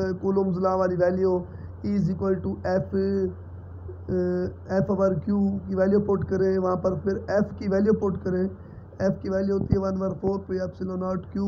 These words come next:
one Q two R स्क्वायर। तो उस हिसाब से अगर हम सारी value put करें तो हमारे पास in short जो है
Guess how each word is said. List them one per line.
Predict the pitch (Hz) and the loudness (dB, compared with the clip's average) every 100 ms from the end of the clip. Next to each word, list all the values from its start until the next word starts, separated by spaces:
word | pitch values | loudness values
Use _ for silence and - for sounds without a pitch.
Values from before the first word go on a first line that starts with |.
| 190 | 0
one | 190 190 175 | 0 0 -2
Q | 190 190 - | -2 -2 -2
two | 196 - | -4 0
R | 196 202 | 2 2
स्क्वायर। | 196 196 190 185 - - - - - - | -2 -4 -4 -4 -6 -10 -10 -12 -12 -4
तो | - 226 | 2 2
उस | - | 2
हिसाब | 180 208 208 | 2 2 2
से | 208 | 0
अगर | 202 208 | 2 2
हम | 196 | 2
सारी | 180 196 | 2 2
value | 196 196 208 - | 2 2 2 2
put | 190 - | -2 -2
करें | 202 | -2
तो | 196 | 2
हमारे | 196 196 190 | 2 2 0
पास | 185 - | 0 0
in | 196 - | -2 0
short | 190 202 208 196 | 4 4 4 2
जो | 180 | 2
है | 180 | 2